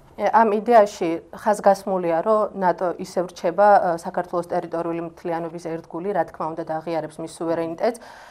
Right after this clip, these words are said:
საუბარია მხოლოდ იმაზე, რომ დროებით არ გავრცელდება მეხუთე მუხლი აფხაზეთსა და სამხრეთ ოსეთზე. ა, თქვენ, როგორც, ა, პოლიტიკური პარტიის ლიდერი, როგორც არჩეული პირი, მზად ხართ თუ არა გაიღოთ პოლიტიკური ფასი, რომელიც შეიძლება ამ დისკუსიას მოყვეს საქართველოში?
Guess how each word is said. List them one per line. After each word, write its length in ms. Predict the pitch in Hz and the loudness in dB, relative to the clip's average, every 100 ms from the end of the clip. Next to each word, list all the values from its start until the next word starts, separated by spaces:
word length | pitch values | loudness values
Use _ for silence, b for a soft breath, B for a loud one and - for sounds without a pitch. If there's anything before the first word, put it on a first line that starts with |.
| B | B
საუბარია 520 | - 226 190 196 185 | -2 2 4 4 2
მხოლოდ 280 | 175 190 175 | -2 -2 -2
იმაზე, 260 | 185 185 190 | -2 -4 -4
რომ 140 | 226 | -4
დროებით 460 | 220 202 190 185 185 | -4 -2 -2 -4 -6
არ 160 | 175 170 | -6 -4
გავრცელდება 580 | 175 - 190 165 175 208 | -6 -6 -6 -6 -4 -2
მეხუთე 400 | 175 170 170 175 | -4 -8 -10 -8
მუხლი 340 | 170 - 214 | -8 -6 0
აფხაზეთსა 580 | 196 170 185 175 170 185 | 2 2 -4 -10 -8 -6
და 140 | 175 214 | 2 2
სამხრეთ 460 | - 190 175 185 180 | 2 -6 -4 -6 -4
ოსეთზე. 420 | 170 - - 147 - B B B | -4 -4 -8 -10 -10 B B B
ა, 140 | - 180 | -2 -2
თქვენ, 300 | 170 - 277 | -2 4 4
როგორც, 380 | 247 208 233 240 - | 6 2 2 0 -2
ა, 240 | 196 165 - _ | 0 0 -4 _
პოლიტიკური 480 | - 214 214 202 202 | -2 -2 -2 -4 2
პარტიის 320 | 185 180 190 | 2 2 -6
ლიდერი, 360 | 180 180 170 165 | -8 -6 -4 -4
როგორც 280 | 165 196 190 | -4 -4 0
არჩეული 540 | 165 - - 175 175 | -2 -2 -6 -4 -6
პირი, 260 | 170 180 220 | -8 -6 -4
მზად 400 | 233 226 190 196 190 | -6 0 2 2 0
ხართ 320 | - 190 - | 0 0 0
თუ 160 | - - | -10 -4
არა 280 | 170 190 220 226 226 | -2 2 2 2 0
გაიღოთ 500 | 190 180 180 180 208 | -2 -2 0 -4 -4
პოლიტიკური 480 | 190 180 180 170 170 | -4 -4 -6 -10 -10
ფასი, 260 | 185 175 208 | -10 -8 -8
რომელიც 320 | 175 165 180 | -8 -10 -10
შეიძლება 440 | 175 156 165 165 | -12 -10 -10 -4
ამ 120 | 190 160 | -4 -4
დისკუსიას 480 | 165 - - - 156 | -10 -14 -10 -10 -8
მოყვეს 340 | 143 143 - | -8 -8 -10
საქართველოში? 680 | - - - - - - | -14 -14 -18 -18 -20 -20